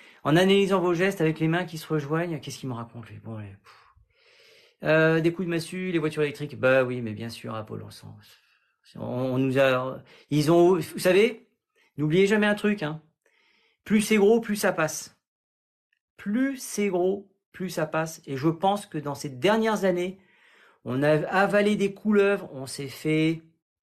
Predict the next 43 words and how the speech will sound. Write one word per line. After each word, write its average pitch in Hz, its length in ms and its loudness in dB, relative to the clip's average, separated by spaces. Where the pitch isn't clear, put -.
vacciner. 208 1120 -2
Moi, 127 140 -6
je - 80 -10
peux 170 80 0
vous 170 160 2
en 180 80 2
parler 226 220 4
du 202 100 -4
vaccin. 175 440 -2
Je - 100 -20
peux 160 60 0
vous 165 100 2
en 180 80 2
parler 208 180 2
parce 226 160 -10
que - 80 -10
moi, 208 80 0
j'ai 185 100 0
été 170 200 2
greffé 185 340 -2
du 156 120 -6
foie. 127 340 -12
D'accord ? 151 420 -8
Moi, 156 100 0
j'étais 185 200 -4
soi-disant 196 340 0
une 190 100 0
des 170 100 2
personnes 175 320 0
à 165 80 2
risque. - 360 -6
Donc, 123 160 -12
si - 160 -8
je 160 80 -6
chopais 180 260 -2
ce 170 60 -10
truc-là, 185 260 -2
je - 80 -2
pouvais 160 220 0
mourir. 135 320 0
Vous 120 60 -14
savez 175 200 0
quoi ? 226 260 0